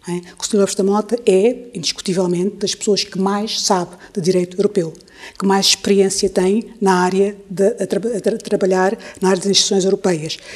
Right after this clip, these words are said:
nomeadamente a experiência que teve na Eurojust, que foi presidente durante muitos, durante muitos anos. Portanto, não vi, de facto, razão. Se eu fizesse o contrário, estaria a discriminá-lo. No fundo, a puni-lo duas vezes por um crime pelo qual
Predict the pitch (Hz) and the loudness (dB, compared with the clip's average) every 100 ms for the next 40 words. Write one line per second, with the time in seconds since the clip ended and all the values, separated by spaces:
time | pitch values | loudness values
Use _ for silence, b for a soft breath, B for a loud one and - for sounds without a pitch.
0 | B 185 185 180 175 185 214 185 - 185 | B 0 4 4 4 2 2 -2 0 0
1 | 185 196 - 190 190 185 185 185 170 226 | 2 -2 0 0 2 2 4 4 2 -2
2 | - - - 202 202 202 175 185 196 208 | -4 -10 -2 2 2 0 -2 2 2 0
3 | 190 185 196 196 190 180 196 202 208 185 | 0 2 2 -2 -4 0 0 0 -4 -8
4 | - 180 196 208 190 202 208 196 170 165 | -4 0 0 0 -2 -2 0 0 0 -6
5 | - B B - 208 254 240 247 - - | -14 B B -2 2 2 4 0 -2 -6
6 | - 196 - 196 180 226 B - - 247 | -2 -2 -2 -4 -4 -6 B -4 -2 2
7 | 233 233 - 220 196 185 - 190 185 180 | 2 2 0 -2 0 0 0 2 2 0
8 | - 190 185 160 147 B B B 190 214 | 0 2 2 0 -6 B B B -4 0
9 | 202 190 196 208 185 185 156 165 180 185 | 2 2 2 2 0 -2 0 2 2 2
10 | - - 196 185 190 180 180 196 185 180 | -6 -2 0 2 2 0 0 -2 0 0
11 | 170 | -2